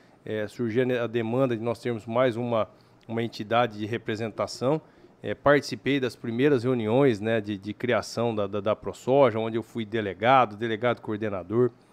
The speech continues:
vice-presidente, no momento que o, o, o atual hoje senador Carlos Fávaro, um amigo nosso,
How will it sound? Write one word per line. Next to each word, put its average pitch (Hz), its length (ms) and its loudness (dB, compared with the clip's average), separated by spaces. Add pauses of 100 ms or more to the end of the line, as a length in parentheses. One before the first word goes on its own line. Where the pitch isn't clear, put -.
(200)
vice-presidente, 123 1040 2
no 117 80 -6
momento 117 440 -2
que - 80 -4
o, 104 140 -2 (420)
o, 101 380 -8
o 110 80 2
atual 120 320 2
hoje 120 160 0
senador 117 460 0
Carlos 110 320 0
Fávaro, 117 400 4
um 107 40 0
amigo 107 280 -2
nosso, 123 440 2